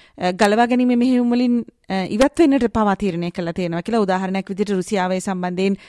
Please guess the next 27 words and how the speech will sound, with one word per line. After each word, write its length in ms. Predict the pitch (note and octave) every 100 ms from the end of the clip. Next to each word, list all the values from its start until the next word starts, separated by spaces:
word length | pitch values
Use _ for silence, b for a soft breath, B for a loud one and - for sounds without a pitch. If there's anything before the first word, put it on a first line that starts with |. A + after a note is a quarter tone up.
| B
නිල 200 | G#3+ G3+
වශයෙන් 320 | G3+ - F#3+
පවා 220 | G3 F#3
නිවේදන 400 | F#3+ F3 F#3 F#3+
නිකුත් 260 | F#3 F3+ A3
කළා 220 | G4+ B4
තියෙනවා. 280 | F4+ D#3+ - b b b b b
අ, 180 | G3+ G3
පුද්ගලයන් 600 | A#3 G3 B3 A3+ A3+ A#3 A#3 - b b b
හතළිස් 500 | F3+ G#3 G3+ B3 A#3
එක් 120 | A#3+
දහසකට 480 | - A#3 A3+ C4 A#3
වඩා 300 | G#3+ G#3+ A3
වැඩි 200 | G#3 G3
සංඛ්‍යාවක් 560 | A3 A#3+ A#3 A3+ A3 G#3+
මේ 180 | G#3+ G#3
වෙනකොට 280 | G#3 A3
අවාසනාවන්ත 680 | G#3 G3 G3 G3+ G3 G3 G3
විදිහට 320 | G3 F#3 G#3
මිය 220 | F#3+ A3+
ගිහිල්ලත් 400 | B3 C4+ F3 D#3+
තියෙනවා. 320 | - - - A4 b b b b
ඒ 160 | A3+ C4
අතරතුරේදී 680 | C4 F4+ E4+ D4+ C4+ D#4+ -
ඇමරිකානු 680 | G3+ C4+ - F4 E4 D#4 E4 D#4 C4 - _ -
රාජ්‍ය 380 | E3 G3 D4+ F#4
ලේකම්වරයා, 600 | D#4 - C4 A#3 G#3